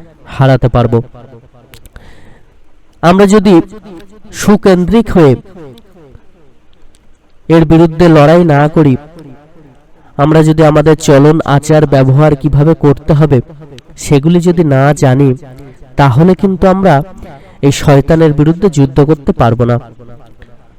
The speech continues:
তাই এই ষড়রিপুকে কিন্তু আমাদের বশীভূত করতেই হবে।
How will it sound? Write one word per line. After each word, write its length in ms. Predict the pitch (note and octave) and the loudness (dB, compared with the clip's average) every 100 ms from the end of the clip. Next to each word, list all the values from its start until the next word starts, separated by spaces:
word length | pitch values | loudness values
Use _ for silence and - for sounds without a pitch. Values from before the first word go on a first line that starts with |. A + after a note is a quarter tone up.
| _ - | _ -2
তাই 300 | C#3 C3 B2+ - | 0 2 0 -2
এই 100 | D#3 | -2
ষড়রিপুকে 720 | D#3 - D3 E3+ E3 F#3 - A3 | 0 0 2 2 0 -2 -2 -4
কিন্তু 320 | G#3+ G3 F#3 | -4 -4 -2
আমাদের 360 | D#3+ F3+ F3+ D#3 D#3+ F3 D#3+ - - - - C3+ | 0 0 0 -2 -8 -20 -20 -20 -20 -20 -18 -2
বশীভূত 560 | D3 - D#3+ D3+ - | 0 0 -2 -2 -2
করতেই 500 | F3+ C#3+ C3 - F3+ | -2 0 -2 -2 -2
হবে। 300 | E3 B2+ B2+ | -2 -2 -2